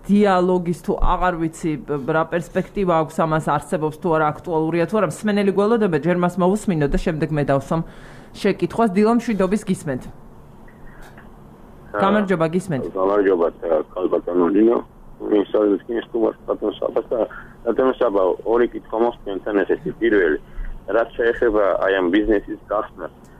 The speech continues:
Speaker 2: ხომ არ არის იმის პრობლემა, ხელისუფლება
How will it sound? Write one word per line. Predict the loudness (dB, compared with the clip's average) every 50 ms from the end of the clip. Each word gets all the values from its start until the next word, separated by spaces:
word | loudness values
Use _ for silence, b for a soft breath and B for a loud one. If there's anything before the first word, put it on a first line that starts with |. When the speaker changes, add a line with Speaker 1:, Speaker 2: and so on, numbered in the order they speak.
| B -20
Speaker 2:
ხომ | -6 -2 0 2 2 2
არ | 2 2
არის | 2 2 0 0 -2
იმის | -2 0 0 0
პრობლემა, | 0 0 0 2 2 2 0
ხელისუფლება | -2 -2 -2 0 0 0 0 -2 -10 -8 -2 0 0 0 0 -2 -6 -16 -20 -20 -20 -16 -4 -2